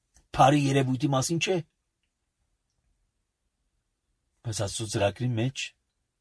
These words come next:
ադի բարին համար է։ Եվ այս բարական ի՞նչն է այդ բարին։ Մեր մեղքերու քավությունը և թողությունը, մեզ վերստին կյանք տալը, շնորհելը,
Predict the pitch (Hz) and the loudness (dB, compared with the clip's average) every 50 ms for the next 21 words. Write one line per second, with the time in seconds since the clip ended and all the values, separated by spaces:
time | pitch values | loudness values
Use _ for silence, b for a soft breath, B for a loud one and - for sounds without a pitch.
0 | _ _ _ _ _ _ _ _ _ _ _ _ - - 87 95 98 - - 87 | _ _ _ _ _ _ _ _ _ _ _ _ -20 -18 -16 -16 -12 -10 -8 -8
1 | 87 92 87 90 90 92 87 90 - - - - - _ _ _ _ _ _ _ | -6 -6 -8 -8 -8 -10 -10 -10 -12 -12 -14 -16 -18 _ _ _ _ _ _ _
2 | _ _ _ _ _ _ _ _ _ _ _ _ _ _ _ _ - - 110 110 | _ _ _ _ _ _ _ _ _ _ _ _ _ _ _ _ -8 -4 -2 0
3 | 107 98 98 110 107 110 107 113 113 123 123 - - 104 95 92 - - 98 95 | 0 0 2 2 2 2 0 0 -2 -2 -2 -2 -2 -2 -2 -2 -4 -8 -6 -4
4 | 113 151 160 160 156 _ _ _ _ _ _ _ _ _ _ _ _ _ _ _ | -4 -4 -4 -4 -6 _ _ _ _ _ _ _ _ _ _ _ _ _ _ _
5 | _ _ _ _ _ - 101 101 101 107 107 101 - - - 110 110 107 - - | _ _ _ _ _ -8 -4 -4 -2 0 -2 -2 -2 -2 -2 -2 -2 -2 -2 -2
6 | 107 101 104 107 95 - 120 113 107 101 92 - - 104 90 82 82 - - - | -4 -2 -2 -4 -8 -8 -8 -6 -6 -6 -6 -8 -8 -10 -8 -8 -10 -12 -12 -14
7 | 90 90 110 139 151 139 _ _ _ _ _ _ _ _ _ _ _ _ _ _ | -12 -10 -8 -8 -8 -10 _ _ _ _ _ _ _ _ _ _ _ _ _ _
8 | _ _ _ _ _ _ _ _ _ _ _ _ _ _ _ _ _ _ _ _ | _ _ _ _ _ _ _ _ _ _ _ _ _ _ _ _ _ _ _ _
9 | _ _ _ _ _ _ _ _ _ _ - 117 113 117 113 104 101 110 107 101 | _ _ _ _ _ _ _ _ _ _ -2 0 2 2 2 0 0 -2 -2 -2
10 | 101 - - 120 113 104 95 90 104 98 98 95 - - - - 101 92 92 87 | -2 -4 -4 -6 -6 -6 -4 -2 -2 -2 -2 -2 -6 -12 -8 -4 -2 -2 -2 -2
11 | 87 87 87 90 _ _ _ _ _ _ _ _ _ _ - - - - 104 107 | -4 -6 -8 -12 _ _ _ _ _ _ _ _ _ _ -20 -14 -12 -10 -8 -8
12 | 101 98 90 90 95 98 95 92 | -8 -8 -8 -8 -8 -8 -6 -8